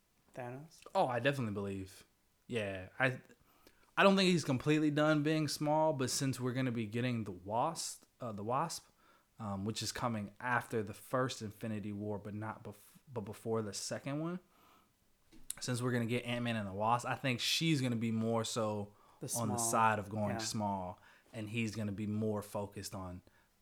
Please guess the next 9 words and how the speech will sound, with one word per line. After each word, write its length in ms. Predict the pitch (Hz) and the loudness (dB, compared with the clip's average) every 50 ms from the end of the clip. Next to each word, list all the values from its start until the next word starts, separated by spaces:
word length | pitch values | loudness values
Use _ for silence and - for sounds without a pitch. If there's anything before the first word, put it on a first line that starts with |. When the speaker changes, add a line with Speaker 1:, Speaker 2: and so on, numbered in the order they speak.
| _ | _
Speaker 2:
being 300 | - 107 101 95 92 90 - | -4 -4 -4 -4 -6 -8 -10
bigger. 340 | - 95 90 - - - - | -12 -12 -12 -14 -16 -14 -12
Because 300 | - 107 - 151 127 110 | -6 -2 0 0 0 2
the 100 | 101 127 | 0 -2
Wasp 520 | 113 110 131 135 135 135 131 123 - - - | 0 4 6 8 8 8 6 2 -2 -4 -4
in 80 | 123 | -6
the 80 | 113 104 | -6 -6
comic 380 | - - 120 113 110 107 98 - | -4 -2 -2 0 0 -2 -4 -4
books 400 | 113 107 104 95 - - - | -4 -4 -4 -6 -8 -10 -12